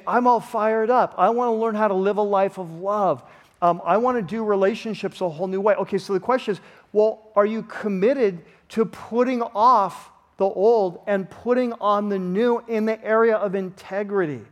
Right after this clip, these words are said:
Because if you're not, you're wasting your time. Love is not like up here, some feeling in a cloud.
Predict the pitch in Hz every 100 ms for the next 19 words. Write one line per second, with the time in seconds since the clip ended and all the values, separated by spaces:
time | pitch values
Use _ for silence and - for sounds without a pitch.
0 | - - _ 220 240 226 - 254 240 -
1 | 233 214 208 233 247 226 196 202 180 170
2 | 202 202 - 208 185 170 170 - 175 190
3 | 156 - _ _ _ _ _ _ _ _
4 | _ _ _ _ _ _ _ _ _ _
5 | _ _ _ _ _ _ _ _ _ _
6 | _ _ 175 196 240 277 285 190 220 190
7 | 196 190 175 196 202 - 247 240 180 151
8 | 196 190 170 - 226 226 202 175 165 156
9 | - 208 196